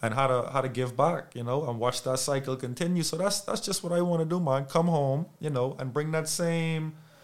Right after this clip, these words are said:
energy, that same culture, you know, the, the open gyms, the, the, the workouts. My, my gym, you know, always been open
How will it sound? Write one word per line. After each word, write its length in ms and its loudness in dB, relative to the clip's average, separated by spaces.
energy, 460 4
that 160 -2
same 480 0
culture, 400 2
you 140 -4
know, 260 -4
the, 480 -6
the 120 -2
open 380 0
gyms, 680 4
the, 340 -8
the, 160 -2
the 140 -6
workouts. 640 4
My, 180 4
my 180 4
gym, 380 4
you 60 0
know, 100 4
always 320 6
been 160 2
open 440 4